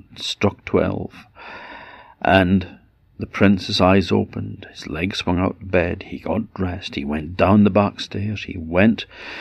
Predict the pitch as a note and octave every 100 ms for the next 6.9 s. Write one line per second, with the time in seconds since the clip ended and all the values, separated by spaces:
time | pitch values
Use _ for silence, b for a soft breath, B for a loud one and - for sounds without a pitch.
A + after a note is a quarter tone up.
0 | B B - G2+ A#2 - - A#2 A#2 A2+
1 | A2+ F#2 F2+ F2+ G#2+ G2+ - G#2 G2+ -
2 | A2+ G2 - G#2 G2 G#2+ G2+ - - D2
3 | - - - - - E2+ - F2 F2+ -
4 | F#2 F2 G2 F2 D#2 - - - - F2
5 | F#2 - - - - F2+ E2+ - D#2+ E2
6 | F#2 - - - - - - C2 C#2